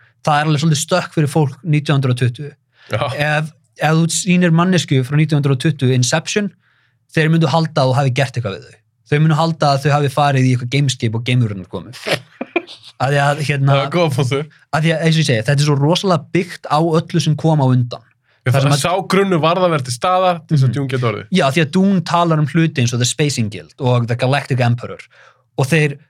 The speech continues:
Speaker 1: taka það bara sem vissu að þú getur lesið þetta án þess að stoppa. Af því að ef þú þyrft, ef þú er að horfa á Star Wars og þú þurftir að stoppa í hvert einasta sinn sem þeir tala um hérna að keisarinn er þarna, byrju keisarinn, út í geim,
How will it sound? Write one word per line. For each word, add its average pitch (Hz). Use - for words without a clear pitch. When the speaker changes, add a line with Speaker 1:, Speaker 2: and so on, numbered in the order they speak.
Speaker 1:
taka 202
það 175
bara 175
sem 165
vissu 170
að 156
þú 185
getur 160
lesið 180
þetta 196
án 151
þess 127
að 120
stoppa. -
Af 147
því 151
að 156
ef 156
þú 196
þyrft, -
ef 151
þú 190
er 185
að 160
horfa 170
á -
Star 160
Wars 190
og 151
þú 185
þurftir 156
að -
stoppa -
í 170
hvert 147
einasta 151
sinn 135
sem 127
þeir 123
tala 139
um 127
hérna 117
að 113
keisarinn 147
er 117
þarna, 92
byrju 123
keisarinn, 165
út 131
í 120
geim, 160